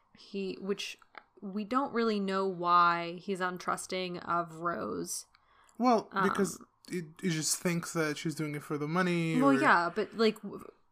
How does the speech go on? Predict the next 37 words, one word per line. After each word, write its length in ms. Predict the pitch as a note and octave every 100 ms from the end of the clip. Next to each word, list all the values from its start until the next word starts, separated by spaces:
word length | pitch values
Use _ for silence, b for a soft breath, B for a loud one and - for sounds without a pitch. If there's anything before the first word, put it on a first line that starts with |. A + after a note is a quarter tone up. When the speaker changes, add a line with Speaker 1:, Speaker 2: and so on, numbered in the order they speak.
| G#3
Speaker 1:
we 120 | G3+
Speaker 2:
he 40 | G#3
Speaker 1:
don't 180 | A#3 A3+
Speaker 2:
really, 220 | C4 A3
Speaker 1:
really 80 | G#3
Speaker 2:
really 220 | G3 F3+
hates 280 | D#3+ E3 -
her, 180 | B2 A#2+
though. 300 | B2 B2 - -
Speaker 1:
Yeah, 140 | A#3
we 120 | G#3+
don't, 140 | B3+ A#3
but 100 | B3+
we 80 | C#4
don't 180 | D4 C#4
know 100 | C4+
why 380 | G#3 A#3 A#3+
he 180 | G#3+ G#3
hates 300 | F#3 A3+ -
her. 280 | - - F#3+
Speaker 2:
Yeah. 240 | - G3 -
Speaker 1:
Like, 220 | G3+ G3+ G#3+
it's 220 | G#3 -
not 160 | A3
really 240 | G#3+ G3+ G3
stated 420 | - G3 G#3 F3+
other 220 | F3 F#3
than 200 | F3+ F3+
that 120 | F3+
he 160 | D#3+ F3+
thinks 320 | F#3 F3+ -
that 180 | - E3+
maybe 320 | F3+ F3 E3+
she's 320 | F3 F#3 E3
using 340 | F#3 F#3 F3+ F3
his 140 | F3
brother. 540 | D#3+ F3 E3+ D#3+ F3